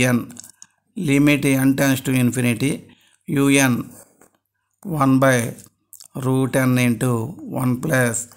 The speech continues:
root over one plus one by n by one by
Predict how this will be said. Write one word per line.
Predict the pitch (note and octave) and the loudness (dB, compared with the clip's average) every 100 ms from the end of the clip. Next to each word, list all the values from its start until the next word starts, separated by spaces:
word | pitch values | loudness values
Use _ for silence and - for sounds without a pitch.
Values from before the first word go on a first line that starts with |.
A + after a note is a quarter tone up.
| _ _ _ - | _ _ _ -6
root | C3 B2+ C3 | -2 0 0
over | B2 B2+ B2 | 2 2 2
one | A#2+ A#2+ | 0 -2
plus | B2+ A#2 B2+ | -4 -4 -4
one | A2+ A2 | -4 -6
by | C3 - - | -6 -8 -10
n | - - _ - - - - _ _ - D3+ | -14 -20 _ -20 -18 -18 -20 _ _ -10 0
by | C3+ C3 A#2 - - - D3 | 2 2 0 -6 -16 -12 -6
one | D3 B2 | 0 2
by | B2+ | 2